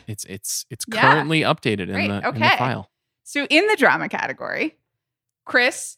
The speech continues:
Speaker 2: has taken The Assassination of Jesse James by the coward Robert Ford, and Sean took Zodiac. I have yet to pick.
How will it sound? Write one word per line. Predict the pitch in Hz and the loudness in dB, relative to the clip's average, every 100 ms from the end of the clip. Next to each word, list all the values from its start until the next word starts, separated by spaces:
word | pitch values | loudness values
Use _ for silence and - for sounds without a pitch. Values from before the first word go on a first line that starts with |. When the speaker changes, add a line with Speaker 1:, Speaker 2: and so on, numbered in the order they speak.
| - | -12
Speaker 2:
has | 254 | -4
taken | 247 240 | -2 0
The | 226 | 0
Assassination | 226 202 202 - 202 - 226 | 0 2 0 0 -2 0 0
of | 196 | 2
Jesse | 185 190 196 | 2 2 2
James | 180 190 247 | 4 4 4
by | 175 | 2
the | 160 | 4
coward | 180 175 175 175 | 2 4 2 0
Robert | 175 156 - | 0 0 -4
Ford, | - 185 202 285 - 185 | -10 -4 -4 -4 -6 -6
and | 180 165 | -6 -6
Sean | - 160 175 247 | -4 0 2 0
took | 185 - | -2 -4
Zodiac. | 131 165 214 339 - | -2 2 4 4 4
I | 208 | -2
have | 185 196 | -2 -4
yet | 175 - | -4 -6
to | |
pick. | - 226 - | -8 -6 -6